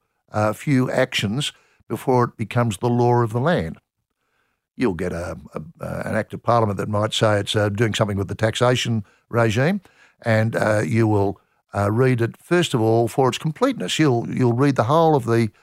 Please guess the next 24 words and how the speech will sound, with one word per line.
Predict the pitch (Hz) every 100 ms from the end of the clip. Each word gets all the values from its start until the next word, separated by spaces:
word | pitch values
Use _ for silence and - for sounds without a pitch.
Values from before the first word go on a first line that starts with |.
| _ -
of | 113 107
the | 113
act | 113
of | 95
parliament. | - 143 117 92 -
It |
might | 123 -
be | 101 -
fifty | - 117 - 92
pages, | 104 120 101 95
but | - 104 _ _ _ _
you'll | - 120
s-, | -
you'll | 110 110
buckle | 107 135 113
down | 107 104
and | 92 98
read | 131 131
that | 76 95 120
and |
make | 131 208
sure | - 123
it's | -
complete | 98 - 113 117